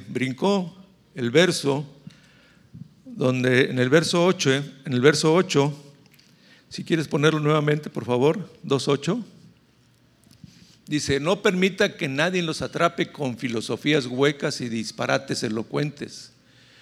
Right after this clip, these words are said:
que nacen del pensamiento humano y de los poderes espirituales de este mundo y no de Cristo". Lo recalco porque al ratito vamos a tomar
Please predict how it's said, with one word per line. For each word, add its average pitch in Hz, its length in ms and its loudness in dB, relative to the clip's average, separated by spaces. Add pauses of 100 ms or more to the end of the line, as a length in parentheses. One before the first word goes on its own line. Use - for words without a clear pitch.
(220)
que 151 100 0
nacen 175 380 4
del 151 220 4
pensamiento 139 680 0
humano 185 500 2 (440)
y 151 100 2
de 151 160 4
los 135 240 2
poderes 151 540 4
espirituales 131 840 0
de 131 80 4
este 127 280 -2
mundo 202 480 -2 (340)
y 123 160 -4
no 131 540 -2
de 113 180 -6
Cristo". 98 680 -8 (1800)
Lo 131 260 -4
recalco 180 500 2
porque 147 220 0
al 127 80 0
ratito 139 340 0
vamos 143 280 2
a 120 120 -2
tomar 127 460 2